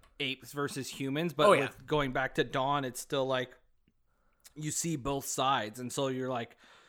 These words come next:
Speaker 1: you don't really know which side to root for because you get that there's just complications and conflicts on both sides. Versus in War, it's, like, clearly, like, Woody Harrelson and his gang are the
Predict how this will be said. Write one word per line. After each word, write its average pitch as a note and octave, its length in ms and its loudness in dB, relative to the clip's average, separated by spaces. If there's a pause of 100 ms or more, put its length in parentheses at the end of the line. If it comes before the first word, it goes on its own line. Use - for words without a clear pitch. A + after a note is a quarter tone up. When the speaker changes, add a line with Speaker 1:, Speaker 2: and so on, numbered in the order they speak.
(240)
Speaker 1:
you D3 100 0
don't D#3+ 160 6
really D#3+ 200 6
know D3 140 2
which D3+ 260 4
side C#3 280 0
to C3+ 80 -2
root B2+ 240 -4
for C3 180 0
because B2+ 300 -2
you C3 80 -6
get C3 340 -2 (880)
that D3 220 4
there's C#3 180 -2
just - 220 0
complications B2+ 720 -4
and A#2+ 100 -6
conflicts B2 460 -4
on A#2+ 100 -2
both A#2+ 200 0
sides. A2 220 -4
Versus E3 280 2
in D3+ 160 4
War, C#3 260 6
it's, A#2+ 180 -4
like, A#2 180 -6
clearly, A#2+ 420 -2
like, A2 320 -6 (540)
Woody C3+ 240 2
Harrelson B2 400 0
and A#2 100 -2
his A2+ 240 -6
gang A2 420 -6
are G#2 280 -8 (140)
the G2 500 -6